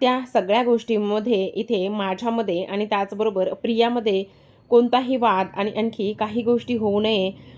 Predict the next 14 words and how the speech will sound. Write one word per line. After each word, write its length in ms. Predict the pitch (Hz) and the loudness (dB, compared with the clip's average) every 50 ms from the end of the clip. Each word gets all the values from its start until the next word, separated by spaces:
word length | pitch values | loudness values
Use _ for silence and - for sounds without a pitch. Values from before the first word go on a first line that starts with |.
| - - - | -20 -10 -2
म्हणूनच 640 | 202 226 254 254 269 269 269 247 202 202 196 - - | 2 2 4 4 4 4 4 4 2 2 0 -2 -2
मला 380 | 220 233 220 233 226 208 185 175 196 | 0 2 2 4 4 4 4 2 0
हे 220 | 226 226 247 233 | 0 0 0 0
सगळं 300 | 247 - 254 208 196 202 | 0 0 -2 0 0 0
काही 400 | 214 214 226 233 233 247 196 185 | 0 0 -2 -4 -2 -2 -2 -2
करायचं 460 | 175 - 208 190 185 180 175 175 - 180 | -2 -2 -2 0 0 -2 -2 -4 -4 -4
आहे." 280 | 175 185 196 190 165 - - - - - - - - - - - - - | -4 -4 -4 -4 -4 -4 -6 -12 -20 -20 -20 -20 -20 -20 -20 -8 -2 0
असं 260 | 208 269 - 285 277 | 2 2 4 2 0
सुद्धा 320 | 277 - 254 220 220 247 | 0 -2 -6 0 2 2
आता 380 | 214 202 - - 208 226 - 226 | 2 2 2 0 -2 0 2 0
इकडे 440 | 208 220 247 247 214 185 180 185 202 202 | 0 0 0 -2 0 0 0 0 0 -2
तो 80 | 233 | -2
बोलत 320 | 214 208 190 180 175 175 180 | 0 0 2 2 2 2 2
असतो. 440 | 180 180 180 - 190 180 165 160 | -2 -2 -2 -2 -2 -2 -2 -4